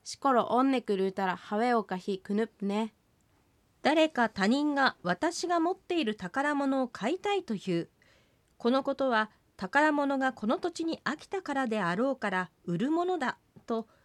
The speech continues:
Speaker 2: 老人たちが言っていたのを聞いたことがある。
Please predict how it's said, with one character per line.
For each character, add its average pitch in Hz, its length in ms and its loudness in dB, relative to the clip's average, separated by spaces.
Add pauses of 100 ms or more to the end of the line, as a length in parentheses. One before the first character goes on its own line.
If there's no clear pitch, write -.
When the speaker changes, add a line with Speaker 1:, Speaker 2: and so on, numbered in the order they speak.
(120)
Speaker 2:
老 226 200 2
人 359 240 -4
た 302 120 -2
ち 233 120 -4
が 196 120 0
言 160 100 -4
っ - 20 -20
て 302 220 -2
い 330 80 0
た 349 120 0
の 311 180 0
を 170 60 -2
聞 - 260 -6
い - 60 -8
た 311 120 -2
こ 302 120 -2
と 302 120 0
が 196 200 -4
あ 175 40 -6
る。 165 140 -12